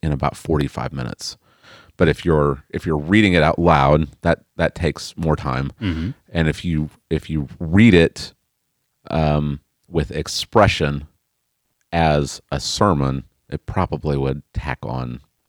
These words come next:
Speaker 1: another half hour
Speaker 2: Mm.
Speaker 1: at least.
Speaker 2: Mm.
Speaker 1: So, yeah, probably about an hour and a half or so.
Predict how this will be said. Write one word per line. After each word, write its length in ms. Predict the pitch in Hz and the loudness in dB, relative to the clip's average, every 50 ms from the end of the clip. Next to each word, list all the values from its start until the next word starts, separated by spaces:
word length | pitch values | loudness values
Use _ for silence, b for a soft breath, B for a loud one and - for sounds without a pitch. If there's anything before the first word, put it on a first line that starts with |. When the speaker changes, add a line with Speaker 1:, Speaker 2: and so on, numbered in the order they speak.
| _ _ _ _ _ _ _ | _ _ _ _ _ _ _
Speaker 1:
another 500 | - - 135 131 127 - 131 - 65 - - _ _ _ _ _ _ _ _ _ _ _ _ | -10 -8 -8 -8 -8 -8 -8 -8 -10 -10 -14 _ _ _ _ _ _ _ _ _ _ _ _
half 260 | - 131 139 - - | -12 -10 -10 -10 -8
hour 600 | 113 120 - 71 - 62 62 64 71 82 87 92 _ _ - | -8 -6 -4 -2 -2 -2 -2 -4 -6 -8 -14 -20 _ _ -10
Speaker 2:
Mm. 140 | 87 73 - - - | -10 -10 -10 -10 -10
Speaker 1:
at 160 | 76 - - | -10 -8 -8
least. 560 | 64 - - - - - - - - - - | -10 -10 -10 -12 -14 -16 -16 -18 -20 -14 -12
Speaker 2:
Mm. 120 | 82 78 78 _ _ _ _ | -12 -12 -12 _ _ _ _
Speaker 1:
So, 440 | _ - - - 65 55 57 62 71 - _ _ _ _ _ _ _ _ _ _ _ | _ -18 -10 -8 -8 -8 -8 -10 -12 -16 _ _ _ _ _ _ _ _ _ _ _
yeah, 160 | - 101 92 87 | -2 -2 -2 -2
probably 320 | - - 143 110 82 71 | 0 0 2 2 2 2
about 160 | 64 65 62 | 0 -2 -4
an 100 | 65 65 | -4 -4
hour 120 | 65 73 71 | -4 -4 -4
and 80 | 69 65 | -4 -4
a 20 | |
half 240 | 71 78 78 - - | -4 -6 -6 -6 -10
or 60 | 73 | -12
so. 260 | - - 67 76 78 | -10 -8 -8 -8 -8